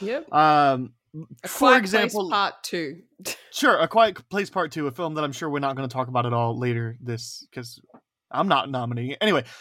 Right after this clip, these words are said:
Speaker 2: if somebody decided, "You know what? I
Speaker 1: <laughs> Oh.
Speaker 2: think A Quiet Place Part Two belonged in the Best Picture category," then you have to replace a Best Picture nominee.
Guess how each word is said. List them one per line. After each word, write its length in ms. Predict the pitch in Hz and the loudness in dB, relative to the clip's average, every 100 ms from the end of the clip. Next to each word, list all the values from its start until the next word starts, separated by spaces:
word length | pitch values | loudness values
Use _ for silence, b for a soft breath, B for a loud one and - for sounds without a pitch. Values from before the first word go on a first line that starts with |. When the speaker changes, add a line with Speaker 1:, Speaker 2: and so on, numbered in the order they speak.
| B | B
Speaker 2:
if 120 | 190 | -2
somebody 240 | 185 269 247 | 0 0 0
decided, 440 | 214 226 202 180 | 4 4 4 2
"You 100 | 233 | -2
know 140 | 240 233 | 2 4
what? 280 | 233 233 | 4 4
I 140 | 233 185 | 4 2
Speaker 1:
<laughs> 0 | |
Oh. 20 | |
Speaker 2:
think 360 | 233 202 180 175 | 2 -2 -2 -4
A 100 | 160 | 0
Quiet 320 | 180 165 147 | 2 2 2
Place 240 | 160 147 | -4 -4
Part 320 | - 208 190 | 0 0 0
Two 440 | - 156 147 147 131 b b - | -2 -2 -2 -2 -4 b b -6
belonged 320 | 147 156 151 | 2 2 2
in 80 | 147 | -2
the 60 | |
Best 180 | 143 135 | 0 -2
Picture 300 | - 131 143 | -2 -6 -6
category," 680 | 123 131 123 123 123 123 123 | -4 -2 -2 -2 0 0 -2
then 200 | 123 135 | -2 -2
you 80 | 131 | 0
have 240 | 139 120 | 2 0
to 260 | - 143 131 | 0 -2 0
replace 760 | 127 143 123 - 196 170 131 - | 2 2 2 0 2 2 2 -2
a 100 | 135 | -2
Best 260 | 131 127 120 | 0 0 -2
Picture 280 | 135 - 131 | -8 -6 -6
nominee. 500 | 120 120 120 120 | -4 -4 -4 -4